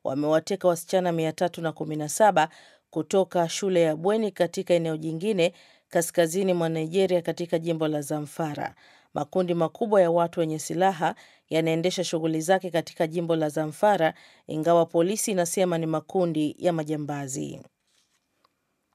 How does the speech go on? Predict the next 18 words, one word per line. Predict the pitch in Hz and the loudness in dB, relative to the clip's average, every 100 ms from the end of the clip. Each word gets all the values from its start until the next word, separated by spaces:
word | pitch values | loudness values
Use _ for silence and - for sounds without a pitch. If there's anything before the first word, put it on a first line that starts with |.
| _ _ | _ _
Marib, | 175 180 190 226 214 185 185 - - | -6 0 2 2 0 0 -4 -4 -10
Yemen. | 180 170 151 143 120 - _ _ _ _ _ _ _ _ _ _ - | -2 -2 -2 -4 -10 -16 _ _ _ _ _ _ _ _ _ _ 2
Mapigano | 220 254 233 277 269 233 | 2 4 4 4 4 2
katika | 226 202 226 220 202 | 0 -4 0 6 6
jimbo | 185 214 202 | 6 0 2
la | 196 | 4
Marib | 180 175 185 196 185 | 4 2 2 0 0
nchini | 170 - 202 180 | -2 -2 -2 2
Yemen | 185 196 190 175 | 2 2 2 0
kati | 170 180 - | 0 0 2
ya | 170 | 0
vikosi | 165 - 180 180 | -2 0 0 0
vya | 165 | -2
serikali | 160 175 156 - 190 180 | 0 -2 -2 0 0 2
na | 170 | 0
waasi | 165 170 170 175 | 2 0 0 -2
wa | 160 | -2
Kihuthi | 160 160 214 220 156 | -4 -2 -2 0 -2